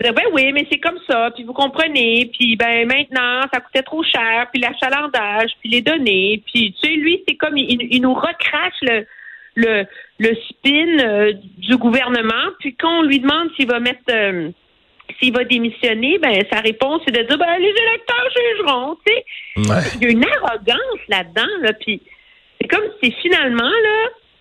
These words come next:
Speaker 1: ben sa limousine vaut plus que sa parole, tu sais.
Speaker 2: Ouais.
Speaker 1: C'est pas, c'est pas plus compliqué que ça,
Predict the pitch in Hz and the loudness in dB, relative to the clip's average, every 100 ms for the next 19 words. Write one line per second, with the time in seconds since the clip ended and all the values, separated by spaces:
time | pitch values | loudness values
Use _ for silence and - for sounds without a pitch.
0 | _ 226 220 214 240 247 254 254 233 302 | _ -2 0 0 -2 -2 2 2 2 0
1 | 330 254 254 262 240 233 220 214 190 165 | 2 0 0 0 -2 -2 -2 -2 0 -2
2 | 117 - - 233 466 - - _ - 104 | -2 -6 -4 -2 -2 -4 -18 _ -4 2
3 | 113 92 - 240 233 104 - - - 262 | 2 0 -2 0 2 2 -2 -8 -2 -2
4 | 220 - 214 - | -2 -2 -4 -2